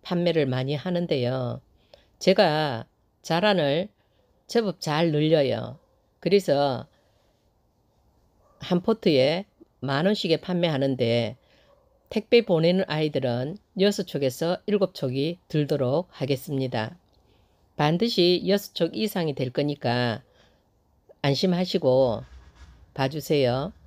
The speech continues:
남부지방에서는 노지월동 잘 됩니다. 그렇지만 남부지방에서도 화분에서는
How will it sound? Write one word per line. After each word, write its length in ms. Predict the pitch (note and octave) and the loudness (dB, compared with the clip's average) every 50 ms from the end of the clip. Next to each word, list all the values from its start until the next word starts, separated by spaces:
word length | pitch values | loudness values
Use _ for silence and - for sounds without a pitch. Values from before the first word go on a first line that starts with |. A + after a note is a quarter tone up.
| - - - - _ _ - _ _ - - _ - _ _ _ _ _ _ _ _ | -20 -20 -20 -20 _ _ -20 _ _ -20 -20 _ -20 _ _ _ _ _ _ _ _
남부지방에서는 1200 | G#3+ A3+ C4 C#4 D4 C4 - G#3 F#3 E3+ D#3+ D#3 D3 - - D3 C#3+ C3+ C3+ C#3+ C#3 A#2+ A2 - - _ | 2 2 4 4 0 0 0 0 0 2 2 0 0 0 0 0 0 0 0 0 0 -2 -4 -6 -8 _
노지월동 720 | - F#3 G3 G3 G3 E3 D3 D3 C#3 - D3+ D3+ D#3 D#3+ | 2 2 2 2 2 0 0 0 0 0 -2 -2 -2 -4
잘 260 | - - B2 B2 C#3+ C#3+ | -4 -2 0 0 0 0
됩니다. 500 | C3+ A#2 A#2 A#2+ B2+ B2 A#2 G#2+ G#2 - _ _ _ _ _ _ _ _ _ _ _ _ | 0 -2 -2 -2 -2 -4 -6 -8 -8 -10 _ _ _ _ _ _ _ _ _ _ _ _
그렇지만 840 | - G3+ G#3+ A3 - - C#4 B3 G3+ D#3+ D#3 D#3+ D3+ C3 A2+ B2 - | 0 2 2 2 0 -2 0 2 2 4 4 2 0 0 -2 -6 -4
남부지방에서도 960 | - F3 G#3+ B3+ C4+ C#4 - - E3 D#3 D3 C#3+ C3 - - B2+ - A2+ A2 - | -2 -2 0 2 0 -2 -2 -2 -2 -2 0 0 -2 -4 -4 -4 -4 -4 -4 -6
화분에서는 1080 | - - - F3 F3 G#3 A3 A#3+ C4 C4 - D4 B3 F3 C#3 C3+ C3+ C3 A2 G#2+ - | -12 -6 -4 -2 0 2 2 2 2 2 0 0 2 2 0 0 -2 -4 -6 -8 -10